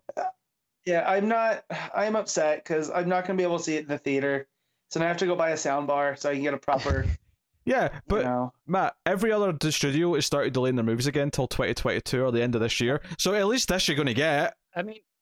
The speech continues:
Speaker 1: No, I know,
Speaker 3: technically,
Speaker 1: but
Speaker 3: there, there are still some claiming they're gonna have movies out in July. Well, I mean,
Speaker 2: We'll
Speaker 3: they,
Speaker 2: see.
Speaker 3: they,
Speaker 1: No, I
Speaker 3: they,
Speaker 1: know.
Speaker 3: you know, we'll see.
Speaker 1: Ko-, Kong is, Kong and Godzilla are both ones that you wanna see on the biggest screen possible,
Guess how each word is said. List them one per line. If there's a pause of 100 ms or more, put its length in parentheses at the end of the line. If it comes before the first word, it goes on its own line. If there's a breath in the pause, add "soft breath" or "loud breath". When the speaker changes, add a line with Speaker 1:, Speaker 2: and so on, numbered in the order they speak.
(120)
Speaker 1:
No,
I
know,
Speaker 3:
technically,
Speaker 1:
but
Speaker 3:
there, (140)
there
are
still
some (180)
claiming
they're
gonna
have
movies
out
in
July. (680)
Well, (160)
I
mean, (100)
Speaker 2:
We'll
Speaker 3:
they,
Speaker 2:
see.
Speaker 3:
they,
Speaker 1:
No,
I
Speaker 3:
they,
Speaker 1:
know.
Speaker 3:
you
know, (480)
we'll
see. (580 soft breath)
Speaker 1:
Ko-,
Kong
is, (180)
Kong
and
Godzilla
are
both
ones
that
you
wanna
see
on
the
biggest
screen
possible,